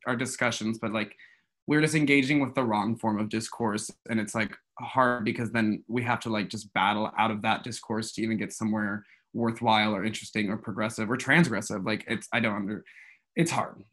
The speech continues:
but we have a way out. I, like, we'll have to just carefully navigate the labyrinth.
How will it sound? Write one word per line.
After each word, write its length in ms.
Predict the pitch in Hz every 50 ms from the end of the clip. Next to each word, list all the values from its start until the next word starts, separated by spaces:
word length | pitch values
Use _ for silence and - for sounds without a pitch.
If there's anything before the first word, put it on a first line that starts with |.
| - -
but 160 | 156 139 143
we 140 | 165 165 151
have 360 | - - 143 139 139 131 107
a 60 | 117
way 220 | 120 110 107 107
out. 240 | 110 110 107 - -
I, 40 | 120
like, 180 | 113 120 117 -
we'll 160 | 113 117 120
have 100 | 117 117 -
to 80 | 120
just 340 | 113 123 113 - - - _ -
carefully 360 | - - 131 110 - 147 147
navigate 580 | 135 131 120 104 110 104 - 117 104 95 95 - - - _ -
the 100 | - 113
labyrinth. 500 | 107 101 98 87 - 220 - - - -